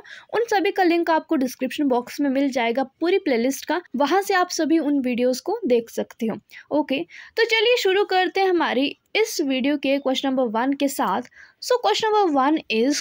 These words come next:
coconut milk contain, जो कोकोनट मिल्क होता है उसमें कौन सा हार्मोन पाया जाता है, ठीक है। फर्स्ट है हमारा एबीए, एबीए है हमारा एब्सिसिक एसिड,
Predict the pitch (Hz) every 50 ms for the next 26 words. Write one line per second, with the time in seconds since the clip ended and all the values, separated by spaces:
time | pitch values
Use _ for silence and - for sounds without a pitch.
0 | - - 381 392 392 381 - 427 415 392 359 370 359 - 349 277 226 220 247 285
1 | 302 320 320 277 - - - 269 247 233 220 254 240 190 180 214 - - - -
2 | _ - 330 370 440 466 466 - 349 330 285 - 349 339 359 349 - - 277 247
3 | 254 285 320 302 - - - 247 240 233 302 311 294 269 285 339 330 - - 453
4 | 440 - - 494 453 480 480 480 - - 320 320 339 359 370 349 - - 330 311
5 | 320 302 - - 262 247 247 240 247 254 277 285 294 320 320 311 302 _ - 214
6 | 214 214 220 233 226 214 220 185 180 - 240 233 214 202 208 - _ - - -
7 | - - 262 220 330 349 370 381 _ _ - - - _ _ _ _ _ - -
8 | - 403 427 480 480 - - 403 359 330 285 240 202 214 247 285 - - - -
9 | 233 254 269 285 302 302 240 220 233 233 240 - - 233 220 233 285 330 - _
10 | - - _ - 247 269 277 233 233 285 285 302 320 339 320 285 277 269 269 262
11 | 240 220 208 185 190 208 240 269 - - _ _ _ _ _ _ _ - 269 285
12 | 302 277 294 277 - - - - - 240 240 - - - 226 214 226 240 - -
13 | - _ _ _ _ _ _ _ _ _ _ _ _ _ _ _ _ _ - 247
14 | - - - 208 175 180 -